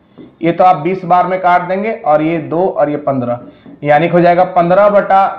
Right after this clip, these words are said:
दो साइकिल का स्पीड। तो दो घंटे में साइकिल कितना दूरी travel करेगा? देखिए इसका स्पीड तो पता लग गया आपको, पन्द्रह बटा दो किलोमीटर पर आवर। Time भी पता लग गया,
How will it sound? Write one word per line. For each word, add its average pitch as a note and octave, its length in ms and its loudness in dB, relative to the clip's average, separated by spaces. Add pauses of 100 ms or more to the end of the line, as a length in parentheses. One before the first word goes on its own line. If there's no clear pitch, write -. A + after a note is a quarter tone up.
(120)
दो F3 460 -2 (920)
साइकिल G3 260 2
का D3 140 -6
स्पीड। A2+ 320 -16 (1300)
तो A3 280 4
दो A3 260 4
घंटे A#3+ 360 2
में A#3+ 140 -2
साइकिल G#3 360 0
कितना G3 280 -2
दूरी F#3 240 2 (240)
travel D#3 260 0
करेगा? A#2+ 400 -4 (320)
देखिए G#3 200 2
इसका G#3 280 0
स्पीड A3+ 320 -4
तो A3+ 80 0
पता G#3 240 2
लग G3+ 200 0
गया G3 160 2
आपको, F#3 220 -2 (760)
पन्द्रह E3+ 240 2
बटा G3 200 2
दो F#3+ 160 0
किलोमीटर F3+ 440 -2
पर F#3 200 2
आवर। E3 520 0 (320)
Time G3 260 0
भी G#3 80 0
पता G#3 240 0
लग G3 260 0
गया, F3 180 0